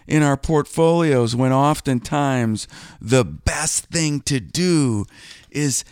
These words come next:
sit in our seat, stay in our lane, and be still." Although, wow, that's not an easy thing to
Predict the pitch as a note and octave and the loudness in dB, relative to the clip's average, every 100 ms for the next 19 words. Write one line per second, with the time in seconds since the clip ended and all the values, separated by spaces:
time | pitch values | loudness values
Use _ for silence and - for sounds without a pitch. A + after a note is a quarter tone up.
0 | _ - - - F3 - C#3+ D3+ B2 C3 | _ -4 -2 0 0 0 0 2 2 0
1 | A#2 - - D#3+ D#3+ - - - - - | 0 -2 -2 -2 -2 -6 -12 -16 -8 -6
2 | - D#3+ D#3 E3 - C#3+ A2+ C3 B2 A#2 | -2 2 2 2 0 0 0 -2 -2 0
3 | C3+ C#3+ D3 D3+ D3+ D3 - - - B2 | 2 2 2 2 2 -2 -8 -10 -2 0
4 | A#2+ B2+ A#2 - - - C#3+ C#3 A2 F2 | 0 0 -2 -2 -6 -6 -4 -2 -2 -4
5 | E2+ F#2+ _ _ _ _ _ - G#2+ A2+ | -8 -16 _ _ _ _ _ -6 0 2
6 | A2+ A2+ A2 G2 G2 _ - G#2+ A2+ F#2+ | 4 4 2 2 -2 _ -6 -2 -2 -2
7 | F2 - _ _ _ _ - - G#2+ A2+ | -4 -10 _ _ _ _ -6 -2 0 0
8 | A#2+ A#2+ - _ _ _ G#2+ G#2+ - C3+ | 0 -2 -6 _ _ _ -2 -2 -6 -4
9 | C#3 A#2+ C3+ G#2 C#3 C3+ A#2 G#2+ G2 - | -2 0 0 0 2 4 4 2 -2 -4
10 | - - - - A#2 A2 G#2+ G#2 G#2 | -16 -20 -8 0 2 2 2 2 0